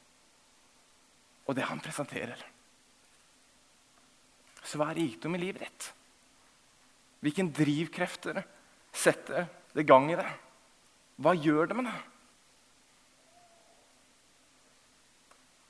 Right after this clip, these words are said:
For det kan godt være vi snakker om de ytre tingene, det vi ser. Men det kan også forstås som det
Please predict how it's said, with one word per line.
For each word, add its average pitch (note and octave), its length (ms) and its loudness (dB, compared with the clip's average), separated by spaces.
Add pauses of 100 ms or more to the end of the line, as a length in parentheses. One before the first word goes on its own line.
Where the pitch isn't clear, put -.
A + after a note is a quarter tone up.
(320)
For - 120 6
det F#3+ 40 12
kan G3+ 140 12
godt A#3+ 100 10
være A#3 80 12
vi A3 80 2
snakker G#3+ 320 8
om F3+ 80 2
de - 80 -4
ytre A3+ 320 0
tingene, D3 380 6 (420)
det D#3+ 160 6
vi F3+ 80 2
ser. G3 380 2 (1600)
Men F#3 80 10
det G#3+ 80 10
kan B3 140 10
også A#3+ 160 10
forstås A3 480 6
som G#3 100 0
det G3+ 80 10